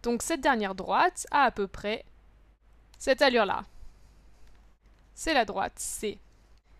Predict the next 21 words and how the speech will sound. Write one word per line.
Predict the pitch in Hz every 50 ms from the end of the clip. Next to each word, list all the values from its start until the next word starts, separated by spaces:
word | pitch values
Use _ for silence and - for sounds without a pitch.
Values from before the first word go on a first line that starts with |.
| - - - -
Et | - 339
tu | - -
vois | 349 302 254 220
bien | 208 220 262 302 349 381
que | 349 - 262 - - _
A | - 277 285 262 220 - - - - -
et | 262
C | 233 - - - 285 339 381 392
ne | 311 240
se | 226 - 226
coupent | 220 - - - 370 - - - _ _
jamais. | 240 214 214 294 320 311 285 285 285 277 - - - - - -
Elles | - 254 240 226 285
ont | 302
la | 262 220
même | 214 233 294 349 381 381 - - - _ _ _ - - _ -
inclinaison, | 294 311 311 - 294 302 277 269 269 262 233 214 240 247 285 381 453 - - - _ - - _ - -
le | 240 226
même | 214 226 254 302 311 - - -
coefficient | - 349 339 302 - 311 277 - 302 294
directeur. | 269 - 277 254 240 - - - 220 208 196 -